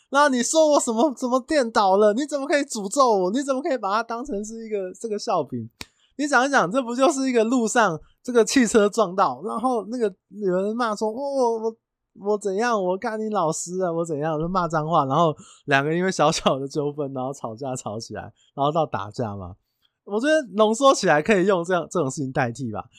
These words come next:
只是他们高大上了起来，跑到小巨蛋，在一个合规、合理，然后甚至是一个竞技类的一个表现，<laughs> 去把它表现出来。好，反正反骨呢，孙生就剪了一个就是拳上的影片。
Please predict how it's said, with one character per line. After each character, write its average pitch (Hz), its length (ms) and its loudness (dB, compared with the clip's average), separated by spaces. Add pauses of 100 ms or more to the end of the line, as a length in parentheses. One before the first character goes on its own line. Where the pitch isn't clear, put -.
(200)
只 175 180 -4
是 233 80 2
他 247 140 4
们 190 240 0 (340)
高 208 220 6
大 196 240 4
上 170 260 0
了 131 80 -4
起 123 200 -8
来， 104 180 -6
跑 139 240 0
到 185 160 4
小 117 240 -4
巨 143 220 -8
蛋， 135 260 -2 (300)
在 180 220 2
一 156 140 0
个 139 200 2
合 131 340 0
规、 160 400 2 (240)
合 135 280 0
理， 123 300 -4 (220)
然 131 160 -4
后 156 100 0
甚 151 240 -6
至 143 160 -6
是 135 160 -4
一 127 40 -4
个 127 100 -2
竞 156 240 -4
技 139 180 -4
类 131 140 0
的 113 80 -6
一 113 80 -6
个 123 80 -8
表 104 240 -8
现， - 240 -6
<laughs> 127 80 -4
去 165 160 -6
把 127 120 -6
它 139 40 -4
表 104 240 -8
现 120 180 -8
出 107 220 -12
来。 92 180 -8 (360)
好， 147 200 2
反 170 160 0
正 240 220 -2 (340)
反 196 240 2
骨 175 220 -2
呢， 151 180 0
孙 165 200 -4
生 170 120 -4
就 165 120 -2
剪 113 200 -4
了 107 80 -8
一 110 120 -8
个 110 240 -6
就 117 120 -12
是 117 220 -8
拳 120 400 -4
上 127 200 -2
的 107 120 -6
影 101 160 -12
片。 107 240 -8